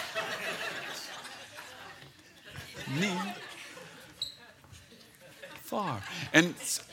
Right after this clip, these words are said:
every time I dance around up here, someone after the service comes up to me and go, "You're making me really nervous. And you're gonna fall off." Listen, guys, I know this stage.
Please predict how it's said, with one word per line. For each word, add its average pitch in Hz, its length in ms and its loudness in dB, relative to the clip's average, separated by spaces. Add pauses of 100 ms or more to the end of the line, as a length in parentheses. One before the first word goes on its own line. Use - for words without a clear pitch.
(220)
every 269 240 12
time 262 240 12
I 226 100 12
dance 202 280 12
around 185 280 12
up 156 100 12
here, 147 180 12 (380)
someone 226 420 12
after 190 300 12
the 156 100 10
service 156 320 12
comes 156 220 12
up 160 80 12
to 147 80 8
me 139 140 12
and 127 60 12
go, 113 300 12
"You're 180 160 6
making 190 360 2
me 131 100 2
really 139 320 2
nervous. 117 640 2 (220)
And 139 100 12
you're 160 100 12
gonna 180 220 12
fall 170 320 12
off." 120 180 12 (300)
Listen, 147 320 10
guys, 156 460 12 (1900)
I 123 120 0
know 110 200 8
this 101 200 4
stage. - 500 -2